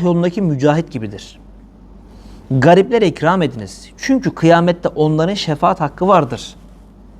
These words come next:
Umulur ki onların şefaat sebebiyle kurtulursunuz."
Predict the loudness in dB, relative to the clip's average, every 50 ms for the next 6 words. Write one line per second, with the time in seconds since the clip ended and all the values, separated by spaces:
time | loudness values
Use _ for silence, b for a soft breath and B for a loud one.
0 | B B B B B B B B B -2 2 4 6 6 8 6 6 6 6 6
1 | 6 4 4 2 0 0 2 4 2 2 4 4 2 2 4 2 0 0 0 0
2 | 0 2 4 4 4 4 4 2 2 2 2 2 0 -2 -2 -4 -4 -4 -2 -2
3 | -4 -4 -4 -6 -6 -6 -8 -8 -8